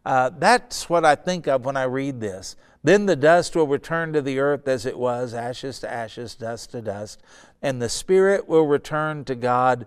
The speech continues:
who gave it." So obviously we're talking about a living thing here, not inanimate objects, but the inanimate objects are picturesque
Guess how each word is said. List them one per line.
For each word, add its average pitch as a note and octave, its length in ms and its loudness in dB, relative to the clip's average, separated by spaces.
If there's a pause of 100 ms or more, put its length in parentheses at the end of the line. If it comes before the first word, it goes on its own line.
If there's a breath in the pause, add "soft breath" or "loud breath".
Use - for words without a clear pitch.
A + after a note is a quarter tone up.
(440 soft breath)
who C3+ 160 -4
gave A#2+ 380 -2
it." G#2 160 -8
So D#3 120 -2
obviously E3+ 640 2
we're D#3+ 200 0
talking F3 480 -4
about C#3 260 0
a C3 120 0
living D3+ 640 -4
thing C#3 380 -6
here, B2 420 -4 (280 loud breath)
not C#3+ 340 2
inanimate C3+ 640 -4
objects, B2+ 600 -2
but C3+ 180 -4
the C#3 260 -8
inanimate F#3 600 -4
objects C3+ 720 -2 (480 soft breath)
are A#2+ 120 2
picturesque D#3+ 1120 2